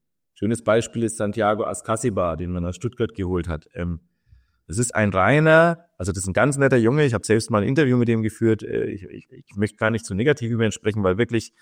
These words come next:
ganz feiner Kerl, der auf dem Platz allerdings, äh, eine richt-, ein richtiger Drecksack sein kann. Das hat er auch schon unter Beweis gestellt. Ähm,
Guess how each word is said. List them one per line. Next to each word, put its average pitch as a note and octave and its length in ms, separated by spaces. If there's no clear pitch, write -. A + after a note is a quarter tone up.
ganz A#2+ 220
feiner A2 300
Kerl, C3 420
der D2+ 160
auf G#2 120
dem F2 220
Platz G2 420
allerdings, A2 520
äh, - 180
eine G#2 520
richt-, A#2 280
ein A2 80
richtiger G#2+ 360
Drecksack D3 460
sein D3 220
kann. D#3+ 180
Das C3+ 140
hat G2 80
er F2+ 100
auch G#2 120
schon G#2+ 260
unter G#2+ 200
Beweis D#2 400
gestellt. D#3 440
Ähm, A2+ 640